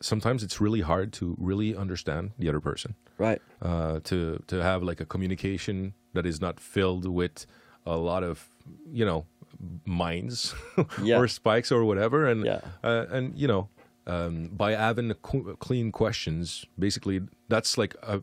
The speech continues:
Speaker 1: a system to help you have the reality or as much real reality as you, uh, as you can. Would that,
Speaker 2: Yeah.
Speaker 1: would that be, do you do training for businessmen also, or, like, mainly for therapists?
Speaker 2: Uh, I mean,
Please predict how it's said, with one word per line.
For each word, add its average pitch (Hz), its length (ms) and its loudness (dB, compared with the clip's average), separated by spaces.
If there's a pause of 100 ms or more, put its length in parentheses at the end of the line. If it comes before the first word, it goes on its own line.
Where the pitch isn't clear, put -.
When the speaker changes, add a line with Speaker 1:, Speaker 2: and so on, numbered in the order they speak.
Speaker 1:
a 92 100 -2
system 110 420 0
to 98 120 2
help 98 220 2
you 95 160 2
have 90 320 0 (1200)
the 104 80 4
reality 104 640 4 (100)
or 104 200 2 (360)
as 110 220 4
much 123 420 0
real 107 640 2
reality 104 600 2
as 92 360 -4
you, 92 240 2
uh, 85 200 0 (300)
as 90 160 0
you 95 60 0
can. 135 440 0
Would 101 180 2
that, - 80 6
Speaker 2:
Yeah. 110 120 0 (160)
Speaker 1:
would 104 140 4
that 98 160 2
be, 107 260 2 (400)
do 107 80 4
you 123 80 8
do 135 100 8
training 131 380 4
for 113 220 2
businessmen 107 520 2
also, 120 320 4
or, 110 260 8
like, 101 200 0
mainly 101 420 0
for 87 220 -2
therapists? 90 720 0 (260)
Speaker 2:
Uh, 127 300 6 (160)
I 143 140 4
mean, 147 480 2